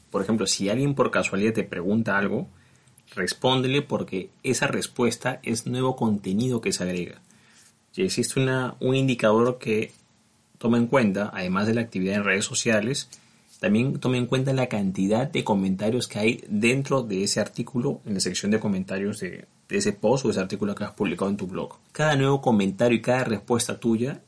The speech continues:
es una forma de agregar contenido totalmente natural a tu artículo y sobre todo a tener un plus porque toma en cuenta la participación de otras personas. O sea, el sistema puede saber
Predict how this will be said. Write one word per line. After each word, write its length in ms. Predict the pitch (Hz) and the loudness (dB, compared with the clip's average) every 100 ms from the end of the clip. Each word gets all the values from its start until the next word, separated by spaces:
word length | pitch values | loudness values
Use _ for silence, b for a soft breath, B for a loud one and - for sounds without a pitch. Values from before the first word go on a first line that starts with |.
| _ | _
es 160 | 110 - | -2 0
una 160 | 123 | -2
forma 460 | 120 127 127 127 117 | 0 0 2 0 0
de 160 | 104 | -2
agregar 580 | 95 95 95 95 113 120 | -2 -4 -4 0 0 0
contenido 600 | 127 117 110 98 104 110 | 0 -2 0 0 0 0
totalmente 680 | 107 92 110 113 113 117 120 | -4 -4 -2 0 0 0 0
natural 640 | 110 95 92 95 104 95 - - | -2 -2 -2 0 0 -4 -6 2
a 180 | 123 | 4
tu 100 | 123 | 4
artículo 580 | 113 95 123 127 135 143 113 | 0 0 -2 -2 -2 -4 -2
y 80 | |
sobre 220 | - 101 92 | 0 0 2
todo 120 | 113 | 2
a 80 | 113 | 2
tener 240 | 113 113 | 0 2
un 140 | 120 | 0
plus 380 | 113 123 143 - | 0 -2 -2 -4
porque 280 | - - 98 | -8 -10 -8
toma 180 | 104 107 | -4 -2
en 120 | 110 | 0
cuenta 280 | 117 120 120 | -2 -2 -2
la 180 | 120 - | -4 -6
participación 880 | 101 - 95 95 87 92 - 135 110 | -10 -8 -8 -6 -6 -6 -2 0 0
de 60 | |
otras 200 | 101 110 | 0 -4
personas. 500 | - 95 92 76 - | -6 -8 -8 -10 -12
O 40 | 92 | -6
sea, 100 | 101 | -4
el 80 | |
sistema 400 | 101 - 120 113 | -2 -2 -4 -2
puede 160 | 123 120 | 0 0
saber 460 | - 107 101 113 | 0 -2 -2 -4